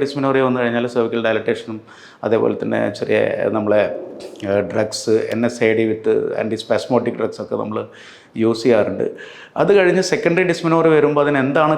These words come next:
കാരണം എന്നുള്ളതാണ് ഞങ്ങൾ നോക്കാറ്. അപ്പോൾ സെക്കൻഡറി dysmenorrhea-ക്ക് ഒരുപാട് കാരണങ്ങളുണ്ട്. പെൽവിക് ഇൻഫ്ലമേറ്ററി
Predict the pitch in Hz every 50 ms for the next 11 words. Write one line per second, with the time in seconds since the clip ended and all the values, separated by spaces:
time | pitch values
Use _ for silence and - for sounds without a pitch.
0 | - 135 120 117 110 107 110 107 - - - - - - _ _ - - - 127
1 | 123 120 120 113 113 117 127 135 123 117 123 123 117 98 - - 87 - - -
2 | - 113 - - 160 - 185 180 180 196 190 180 180 180 180 170 165 165 165 160
3 | 156 147 151 151 147 143 135 123 113 110 110 98 98 98 98 - 120 120 - -
4 | - - - - - - 120 131 135 135 123 135 123 120 123 120 117 117 110 -
5 | 113